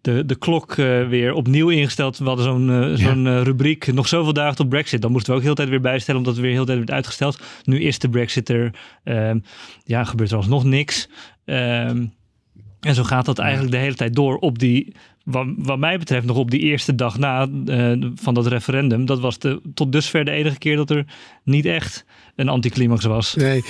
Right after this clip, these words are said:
Speaker 2: en t-, toen ik vanmorgen de, de podcast, eh, hoorde waarin Tim de Witte, N O S-correspondent, aan het woord kwam. Ehm, moet je even terugluisteren, jongens, echt moeite waard. Ehm,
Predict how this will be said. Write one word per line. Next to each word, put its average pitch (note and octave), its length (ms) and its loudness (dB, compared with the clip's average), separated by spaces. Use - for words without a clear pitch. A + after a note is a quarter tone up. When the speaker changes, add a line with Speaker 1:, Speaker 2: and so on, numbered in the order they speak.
Speaker 2:
en D3 280 0
t-, E3 140 -4
toen D3+ 160 2
ik D3+ 80 0
vanmorgen D3 500 2
de, C3 500 2
de B2+ 120 0
podcast, C#3 580 -4
eh, B2 140 2
hoorde B2+ 240 2
waarin B2 220 0
Tim C3+ 180 2
de A#2+ 80 4
Witte, C#3+ 400 0
N C3 60 0
O C#3 100 2
S-correspondent, C#3+ 640 0
aan C3+ 100 0
het B2+ 120 -2
woord C3+ 240 2
kwam. E3 300 0
Ehm, B2 520 0
moet A#2+ 160 0
je C3 60 4
even A#2+ 120 2
terugluisteren, C3 520 2
jongens, C#3+ 180 0
echt B2+ 160 -6
moeite A#2+ 240 -2
waard. - 640 -6
Ehm, C#3 720 2